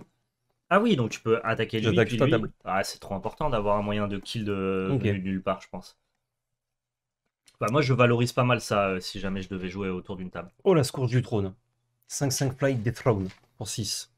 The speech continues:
Speaker 1: Ça fait quoi déjà, le Dethrone ?
Speaker 2: Euh, si elle attaque le jeu avec le plus de points de vie ou qui a égalité avec le plus de points de vie, tu mets un marqueur dessus.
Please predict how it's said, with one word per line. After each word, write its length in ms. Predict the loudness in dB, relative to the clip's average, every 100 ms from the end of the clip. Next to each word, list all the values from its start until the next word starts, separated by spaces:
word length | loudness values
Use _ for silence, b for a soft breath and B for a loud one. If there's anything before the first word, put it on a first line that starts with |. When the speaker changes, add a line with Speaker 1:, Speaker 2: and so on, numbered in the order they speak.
| _
Speaker 1:
Ça 100 | -16
fait 80 | -8
quoi 140 | -4
déjà, 200 | -2 0
le 120 | -2
Dethrone ? 580 | 0 -2 -2 -4 -4 -6 -12 _ _ _ _ _ 0
Speaker 2:
Euh, 400 | 2 4 2 2
si 200 | 2 4
elle 60 |
attaque 240 | 4 4 2
le 80 |
jeu 80 | 2
avec 120 | 2
le 80 | 0
plus 160 | 0 0
de 80 | 0
points 180 | 2
de 80 | 2
vie 240 | 4 2 0
ou 80 |
qui 140 | 0 2
a 180 | 2 2
égalité 360 | 4 4 2
avec 60 | -2
le 40 |
plus 80 | -2
de 60 | -2
points 140 | 0
de 40 | 0
vie, 60 |
tu 120 | 0
mets 40 | 0
un 40 |
marqueur 200 | 0 -2
dessus. 220 | -4 -6